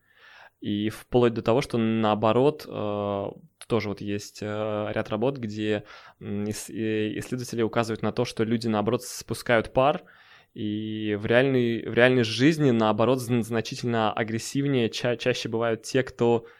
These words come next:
не играет в видеоигры, чем те, кто играют. Вот есть та-, есть так-, такое мнение тоже.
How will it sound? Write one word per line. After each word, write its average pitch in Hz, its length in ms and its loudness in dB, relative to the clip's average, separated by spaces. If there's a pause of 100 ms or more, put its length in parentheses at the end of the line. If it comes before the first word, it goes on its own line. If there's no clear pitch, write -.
(140)
не 131 400 8
играет 104 340 2
в 110 60 -12
видеоигры, 110 720 0 (120)
чем 110 240 -2
те, 120 140 0
кто - 200 -2
играют. 110 500 0
Вот - 160 -12
есть 120 260 0
та-, 113 80 -6
есть 110 220 -6
так-, - 200 -10
такое 110 380 -4
мнение 123 360 0
тоже. 110 400 -6